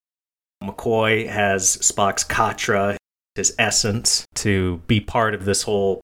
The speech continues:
plan to get him back. As compelling as the ending of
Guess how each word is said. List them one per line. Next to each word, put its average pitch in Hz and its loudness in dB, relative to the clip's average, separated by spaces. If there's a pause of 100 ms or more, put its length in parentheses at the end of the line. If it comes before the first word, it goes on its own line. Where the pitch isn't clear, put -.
plan 98 0
to 101 -8
get 98 0
him 95 -2
back. 95 0 (760)
As 120 0 (120)
compelling 165 0
as 120 -2
the 123 -2
ending 127 2
of 101 -2